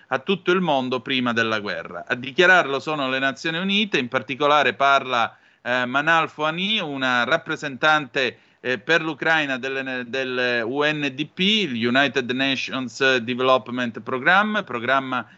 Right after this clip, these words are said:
delle Nazioni Unite per lo sviluppo, dice alla B B C che il novanta per cento degli ucraini cadranno in povertà entro la fine di quest'anno se il conflitto continuerà. Quindi la situazione non è assolutamente,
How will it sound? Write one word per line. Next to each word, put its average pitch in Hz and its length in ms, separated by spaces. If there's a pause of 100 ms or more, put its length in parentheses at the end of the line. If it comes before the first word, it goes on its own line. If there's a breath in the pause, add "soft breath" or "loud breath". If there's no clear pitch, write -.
(180 soft breath)
delle 151 260
Nazioni 151 400
Unite 147 440
per 147 200
lo 143 140
sviluppo, 175 640
dice 131 300
alla 120 160
B 131 100
B 156 140
C 123 240
che 120 100
il 113 200
novanta 147 360
per 127 180
cento 131 280
degli 127 220
ucraini 123 500 (320 soft breath)
cadranno 160 640
in 202 220
povertà 160 580
entro 131 340
la 127 140
fine 147 260
di 135 120
quest'anno 107 600
se 175 200
il 151 120
conflitto 110 840 (280 soft breath)
continuerà. 147 1080
Quindi 120 460
la 135 220
situazione 135 680
non 120 160
è 143 80
assolutamente, 127 1120